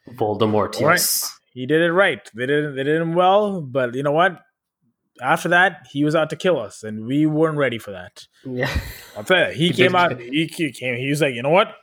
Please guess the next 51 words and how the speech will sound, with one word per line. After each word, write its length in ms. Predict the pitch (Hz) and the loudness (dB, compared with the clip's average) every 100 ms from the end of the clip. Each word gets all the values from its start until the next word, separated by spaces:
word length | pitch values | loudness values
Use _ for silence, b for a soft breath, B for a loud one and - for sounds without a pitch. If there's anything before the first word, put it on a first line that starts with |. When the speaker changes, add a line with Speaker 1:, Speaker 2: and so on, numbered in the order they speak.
| _ | _
Speaker 2:
Screw 280 | - - 196 | -12 -2 0
you. 200 | 240 214 | 2 2
You 180 | 120 123 | 0 0
guys 140 | 147 | 2
want 100 | 170 | 2
a 40 | 156 | 2
mid-range? 520 | 160 180 233 262 - - | 0 2 2 0 -4 -4
I'm 80 | |
gonna 140 | 170 170 | -2 2
dominate 420 | 170 170 143 135 | 2 0 -4 -8
you 80 | 143 | -10
in 80 | 117 | -8
mid-range." 440 | 120 110 101 101 | -8 -8 -8 -8
And 100 | 127 | -4
he 80 | 156 | 0
did. 240 | 180 156 - b b b b _ _ _ | 2 2 -2 b b b b _ _ _
What 380 | 107 120 165 208 | -8 2 2 4
the 60 | 190 | 4
loss 360 | 190 180 170 | 4 2 0
was, 420 | 160 120 101 - _ _ _ - | 0 0 -4 -14 _ _ _ -12
twenty-two 480 | - 214 220 220 | 0 2 4 2
percent 320 | 196 175 185 165 | 0 2 0 0
from 160 | 160 | -2
three. 300 | - 143 101 - | 0 -2 -4 -10
You 140 | 135 135 | -8 -4
cannot 400 | 151 165 180 160 | 0 0 0 0
shoot 200 | 190 - | -4 0
twenty-two 320 | 185 170 180 | 0 0 0
percent 260 | 156 175 151 | 0 0 0
from 80 | |
three 200 | 135 156 | 0 0
and 80 | 143 | 0
expect 300 | 135 - 147 | -2 -2 -2
to 60 | 156 | 0
win 180 | 151 147 | -2 0
any 260 | 151 175 | 2 2
games, 360 | 131 123 95 110 | 2 -2 -4 -4
let, 260 | 139 147 143 | 2 4 6
let 160 | 147 | 4
alone 200 | 160 165 | 4 4
against 240 | 151 147 - | 2 -2 -4
the 60 | |
Clips. 500 | - 160 110 - - - b b b b | -4 -2 -2 -4 -14 -16 b b b b
Speaker 1:
Yeah. 60 | 117 | 0
Speaker 2:
Raptors 400 | 147 165 185 196 | 2 2 4 2
have 140 | 175 | 2
shot 260 | - 160 - | 4 2 2
forty-three 600 | - - 185 208 190 202 | -6 4 4 4 0 -2
percent 300 | 185 175 175 | -2 -2 -2
from 140 | 165 | -2
three. 400 | 147 151 143 135 | -6 -2 -2 -2